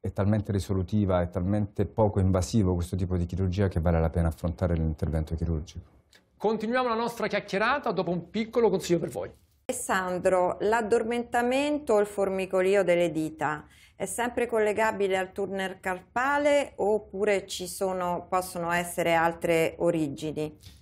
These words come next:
Speaker 1: No, eh, diciamo la, il tunnel carpale è la più frequente sicuramente.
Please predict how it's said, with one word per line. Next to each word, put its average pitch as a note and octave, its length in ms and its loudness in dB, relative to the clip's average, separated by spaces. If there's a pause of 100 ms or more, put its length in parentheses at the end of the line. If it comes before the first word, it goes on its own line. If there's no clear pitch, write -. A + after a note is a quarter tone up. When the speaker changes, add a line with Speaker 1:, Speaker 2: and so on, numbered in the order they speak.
(300)
Speaker 1:
No, F2+ 500 0
eh, F#2 640 2
diciamo G2+ 280 0
la, G2 300 2
il G2+ 160 -4
tunnel G2+ 240 2
carpale C#3 500 2
è - 60 -4
la G2 120 2
più G2 140 -4
frequente E2 540 -4
sicuramente. D#2 800 -6